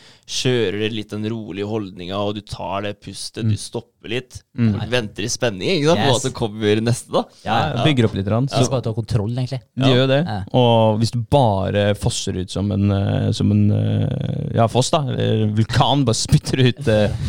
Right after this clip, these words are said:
Speaker 2: spytter ut flammene en etter en,
Speaker 3: Ja.
Speaker 2: så, så er det det de forventer resten av tida. Så da er det,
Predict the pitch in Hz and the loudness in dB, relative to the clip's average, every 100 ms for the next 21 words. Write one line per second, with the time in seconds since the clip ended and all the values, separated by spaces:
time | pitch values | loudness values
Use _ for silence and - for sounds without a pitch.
0 | - - - - 151 - 120 - 127 107 | -4 -6 -4 0 0 0 0 2 0 2
1 | 117 123 117 _ _ 113 113 110 117 143 | 4 4 2 _ _ 0 2 4 4 2
2 | - 113 113 113 127 120 117 113 107 104 | 0 -8 -10 -4 2 6 6 6 6 4
3 | 107 - - - - - 120 120 120 107 | 2 0 -8 -12 -12 -2 4 4 4 2
4 | 104 104 117 101 - 107 - - 98 113 | 2 0 2 0 0 -2 -2 -4 -2 0
5 | 156 127 120 113 | 0 2 2 2